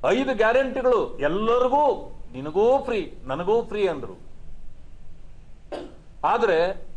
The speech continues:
ಗ್ಯಾರಂಟಿಗಳು ಎಲ್ಲರಿಗೂ ಫ್ರೀ, ದಲಿತರಿಗೆ ಫ್ರೀ ಇಲ್ಲ.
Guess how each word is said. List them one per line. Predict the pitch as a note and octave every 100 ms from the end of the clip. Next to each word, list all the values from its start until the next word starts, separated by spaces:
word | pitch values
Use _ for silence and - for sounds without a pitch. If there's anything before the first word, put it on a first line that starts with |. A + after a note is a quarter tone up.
| - - - - - - - - -
ಗ್ಯಾರಂಟಿಗಳು | F3 C4 D4 D4 C4+ G3+ D3+ D#3 F#3 - - - - - - - - C#3+
ಎಲ್ಲರಿಗೂ | G3+ C4+ D4+ D#4 D#4
ಫ್ರೀ, | - A3 C3+ -
ದಲಿತರಿಗೆ | F#3+ B3+ D4 C#4 C#4 C#4
ಫ್ರೀ | A3+ A#3+
ಇಲ್ಲ. | G#3+